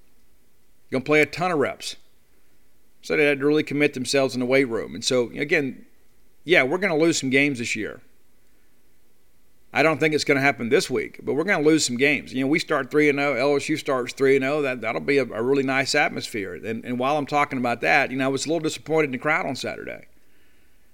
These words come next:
It was better than it was the week before, but, you know, there are some people that are reluctant to come, and I, I don't really know why. I know there were some issues on game day in week one. Some of those persisted in game two. Others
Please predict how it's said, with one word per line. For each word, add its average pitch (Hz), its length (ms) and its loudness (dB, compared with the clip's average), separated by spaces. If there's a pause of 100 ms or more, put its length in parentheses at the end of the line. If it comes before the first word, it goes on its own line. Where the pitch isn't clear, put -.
(500)
It 143 60 2
was 151 120 2
better 170 260 6
than 160 100 2
it 147 80 -2
was 156 240 4
the 131 80 0
week 139 180 4
before, 120 560 0 (1200)
but, 139 380 0
you 147 100 0
know, 139 60 0
there 135 180 4
are 165 60 4
some 156 160 -4
people 143 300 2
that 139 100 2
are 135 40 0
reluctant 123 420 -2
to - 40 -12
come, 143 320 -2
and - 260 -12
I, 110 100 -12 (220)
I 110 40 -10
don't 131 120 -4
really 135 140 0
know 127 120 -2
why. 127 340 -2 (1400)
I 117 120 -8
know 139 100 2
there 143 100 6
were 143 60 4
some 131 240 -2
issues 151 460 0
on 139 120 0
game 143 280 4
day 139 280 6
in 131 160 -2
week 131 220 2
one. 131 320 0
Some 156 280 0
of 151 40 0
those 143 220 4
persisted 135 540 0
in 123 120 -4
game 123 240 -2
two. 135 240 0
Others 123 360 -2